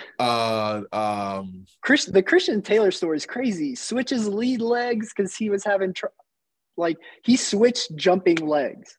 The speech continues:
Speaker 2: That is wild to me. And he's came back from, like, all these injuries. Oh my gosh, Christian Taylor is one person, like,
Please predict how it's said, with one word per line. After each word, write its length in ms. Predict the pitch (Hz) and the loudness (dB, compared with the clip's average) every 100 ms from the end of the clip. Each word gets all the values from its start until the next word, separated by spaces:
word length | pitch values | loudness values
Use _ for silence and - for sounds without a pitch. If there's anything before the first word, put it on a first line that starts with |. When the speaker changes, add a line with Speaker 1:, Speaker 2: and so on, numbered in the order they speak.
| _ _ _ | _ _ _
Speaker 2:
That 140 | 151 190 | 2 4
is 140 | 180 | 4
wild 760 | 156 135 139 156 180 165 143 147 | 0 -2 -2 0 2 0 0 -4
to 100 | - | -10
me. 280 | 147 135 117 | -8 -6 -4
And 120 | 151 | 2
he's 120 | 170 - | 2 2
came 260 | 202 190 | 2 4
back 260 | 180 175 175 | 6 4 2
from, 100 | 165 | -2
like, 220 | 156 147 | 0 2
all 180 | 151 170 | 4 4
these 240 | 170 147 | 2 -2
injuries. 880 | 143 160 165 165 165 165 160 160 - _ - | -4 -4 -2 2 2 2 -2 -6 -14 _ -8
Oh 100 | 170 | -6
my 160 | 143 113 | -4 0
gosh, 320 | 135 131 104 | 2 2 0
Christian 300 | - 180 143 | 0 0 0
Taylor 320 | 123 131 123 | 2 2 2
is 100 | 117 | 0
one 240 | 120 127 123 | -2 -2 0
person, 360 | 123 120 113 | 0 -2 -4
like, 280 | 113 107 110 | -4 -4 -6